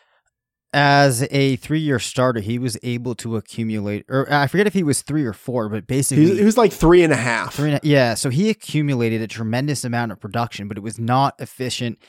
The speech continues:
Speaker 1: Very poor, uh, percentage, uh, completion percentage, an A Y A that is in what I would call a danger zone. It's the type of A Y A that's down where if you look at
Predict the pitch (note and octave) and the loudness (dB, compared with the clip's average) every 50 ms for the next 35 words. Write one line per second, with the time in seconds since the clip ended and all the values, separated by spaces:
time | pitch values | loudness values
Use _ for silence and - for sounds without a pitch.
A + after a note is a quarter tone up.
0 | _ _ _ _ _ _ _ _ A2 G#2 G2 F#2+ G2 C3 C#3 D3+ D#3+ D#3+ D#3+ - | _ _ _ _ _ _ _ _ -16 -14 -14 -4 0 2 4 4 2 0 -2 -4
1 | - - D3+ C#3+ D3+ D3 C#3+ C3+ - - - _ _ - B2+ B2 A#2+ A#2+ A#2 A2 | -4 -4 -2 0 2 2 2 0 -2 -6 -18 _ _ -2 0 2 2 2 2 0
2 | - - A#2 - - D3+ C#3+ C#3 C#3 - - C#3 B2 A#2+ A#2 A2 - - F#2+ - | -2 -4 -6 -2 -2 -2 0 -2 -4 -2 -2 0 2 2 0 0 -2 -6 -8 -4
3 | C#3+ D#3+ D3+ - C#3+ B2 C3+ B2 - - D3 C#3 C3+ C3+ C3 A#2+ - - - - | -4 -4 -4 -4 -6 -6 -8 -8 -4 -2 -2 0 0 -2 -4 -4 -8 -14 -16 -20
4 | - _ _ _ - D3+ D3 C#3+ - - D3+ E3 F#3 G3+ F3 E3 D#3 D3+ C3+ - | -20 _ _ _ 0 0 0 0 -2 0 2 2 2 4 4 2 2 2 0 0
5 | - C#3 C3+ C3+ B2+ A#2+ A#2+ A#2 A#2+ A#2 G#2 A#2+ B2+ B2+ A#2+ - C3+ C#3+ C#3+ D3+ | 0 2 2 2 2 2 0 -2 -2 -2 -4 -2 -4 -4 -2 0 0 0 0 0
6 | C3 - C3+ C3+ C3 A#2+ G#2+ G2 - B2 B2 B2+ A#2+ A2+ A2 F#2+ F#2+ A2 A2+ A2 | -4 -2 -2 -2 -2 -2 -6 -6 -4 -4 -2 -2 -2 -4 -4 -4 -4 -4 -4 -4
7 | A2 G#2+ - - C#3 - - D3 D3+ D3 - D3+ C#3 A#2 C3+ - C#3 C3+ C3+ A#2+ | -6 -8 -8 -10 -12 -6 -2 -2 -2 0 0 -2 -2 -2 -4 -4 -2 -2 0 0
8 | A#2+ A#2 A#2 - - B2+ B2+ B2 A2 A#2+ A2 - - - B2 A#2 A#2+ A#2+ A#2+ A#2+ | 0 -2 -2 -2 -2 -2 -2 -2 -2 -4 -8 -8 -8 -6 -4 -2 -2 -2 -2 -4
9 | A#2 A#2 - B2+ B2+ B2+ B2 A2+ - B2+ B2+ B2+ C3 C#3 - D#3 | -6 -8 -6 -4 -2 -2 -2 -2 -4 -8 -8 -6 -6 -4 -4 -6